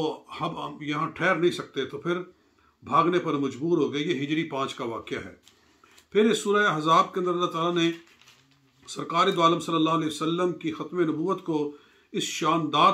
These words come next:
तरीके से बयान फरमाया कि कोई शुबा बाकी नहीं रह गया। फरमाया, "मा काना मुहम्मदुन अबा अहदिम मिन रिजालिकुम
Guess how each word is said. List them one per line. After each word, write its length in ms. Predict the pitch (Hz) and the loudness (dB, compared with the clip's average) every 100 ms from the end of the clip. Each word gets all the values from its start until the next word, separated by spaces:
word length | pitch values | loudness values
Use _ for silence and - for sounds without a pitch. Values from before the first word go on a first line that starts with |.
| - | 2
तरीके 300 | 147 147 - | -4 -4 -6
से 120 | 147 | -6
बयान 240 | 131 156 | -4 -4
फरमाया 380 | - 135 139 151 | -4 -4 -2 -2
कि 100 | 151 | -4
कोई 220 | 147 156 139 - _ _ _ - | -2 -2 -2 -6 _ _ _ -8
शुबा 260 | - 196 147 | -4 0 0
बाकी 280 | 147 - 175 | 0 2 2
नहीं 100 | 151 | 4
रह 140 | 143 | 2
गया। 180 | 120 110 | 0 -6
फरमाया, 440 | 156 156 175 175 | -6 0 4 4
"मा 220 | 151 185 185 | 4 2 0
काना 300 | 175 170 160 | 2 0 0
मुहम्मदुन 720 | 147 143 170 170 156 151 156 | -2 -4 -4 -4 -4 -2 -2
अबा 240 | 143 143 156 | -2 -2 -2
अहदिम 340 | 143 139 143 147 | -4 -8 -4 -2
मिन 140 | 143 | -2
रिजालिकुम 760 | 139 135 139 131 156 202 254 | -4 -2 -2 -4 -2 4 6